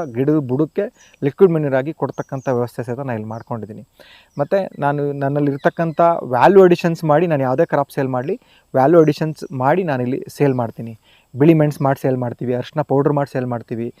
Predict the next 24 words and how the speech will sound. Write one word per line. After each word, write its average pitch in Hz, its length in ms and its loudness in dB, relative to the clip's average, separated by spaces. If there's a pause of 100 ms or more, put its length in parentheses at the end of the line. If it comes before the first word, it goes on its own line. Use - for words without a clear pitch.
(340)
ನಿಂಬೆ 175 280 2
ಹಣ್ಣಿನ 170 360 0
ಸಿಪ್ಪೆನ 170 520 -2 (500)
ಸೈಂದ್ರ 165 300 4
ಲವಣ 151 240 4
ಮತ್ತು 139 640 -4 (720)
ಇಂಗು 160 300 2
ಮತ್ತು 139 220 0
ಮೆಣಸನ್ನ 156 480 -2
ಮತ್ತು 135 400 -4
ಮಿಕ್ಸ್ 131 260 -4
ಮಾಡಿಬಿಟ್ಟು 139 480 0 (300)
ಸಿಪ್ಪೆ 190 300 2
ಸಹಿತ 175 220 -2
ನಾವು, 147 340 -2
ಆ, 120 500 -8 (140)
ನಿಂಬು 156 220 0
ಚಾಟ್ 135 280 0
ಅಂತ 127 140 -8
ಮಾಡಿ 123 380 -4
ನಾವು 120 160 -4
ಅದನ್ನು 117 380 -10
ಸೇಲ್ 131 160 -2
ಮಾಡ್ತೀವಿ. 110 380 -10